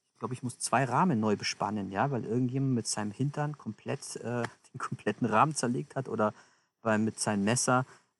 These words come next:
ähm, in meine, in meine Akustikdämmung reingeschnitten hat, <laughs> ja. Also es waren einfach so ein paar Sachen, wo ich so, oh Mann, Leute, ja,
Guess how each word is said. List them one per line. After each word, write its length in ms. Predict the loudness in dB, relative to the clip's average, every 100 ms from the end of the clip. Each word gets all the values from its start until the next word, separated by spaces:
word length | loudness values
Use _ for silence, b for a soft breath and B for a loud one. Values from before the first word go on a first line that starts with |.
| -2
ähm, 400 | 0 2 0 -4 _ _ -6
in 180 | -2
meine, 500 | 0 0 0 0 -2 -6 -16
in 180 | -8 -4
meine 280 | -2 -4 -6
Akustikdämmung 800 | -10 -6 -6 -6 -2 0 2
reingeschnitten 680 | 2 2 0 -4 -4 -4 -4
hat, 200 | -2 -4 -4
<laughs> 120 | -6 0
ja. 180 | 0
Also 220 | 0 -6 -4
es 140 | -2
waren 180 | 0 0
einfach 220 | 0 -4
so 120 | -6
ein 40 | -4
paar 120 | 0
Sachen, 220 | 2 2
wo 60 | 0
ich 220 | -4 -8
so, 120 | -14 -14
oh 120 | -8 0
Mann, 260 | 2 4
Leute, 440 | 4 4 4 0 -2 b b _
ja, 200 | -4 -4